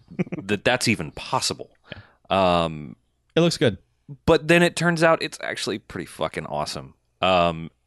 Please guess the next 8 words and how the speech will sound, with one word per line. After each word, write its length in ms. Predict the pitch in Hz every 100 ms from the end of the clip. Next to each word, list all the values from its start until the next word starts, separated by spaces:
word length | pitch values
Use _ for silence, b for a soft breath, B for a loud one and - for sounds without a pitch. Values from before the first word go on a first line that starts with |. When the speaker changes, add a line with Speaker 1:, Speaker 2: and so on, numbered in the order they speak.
| -
Speaker 1:
I 440 | 107 98 95 90 - B B B B B _ _ _ _ _ _ _ -
saw 280 | - - 107
a 40 | 101
trailer 520 | - 117 117 117 113
before 540 | 92 98 - 107 101
something 460 | 92 - 104 95 78
I 140 | 71
saw. 460 | 73 - 73 69 71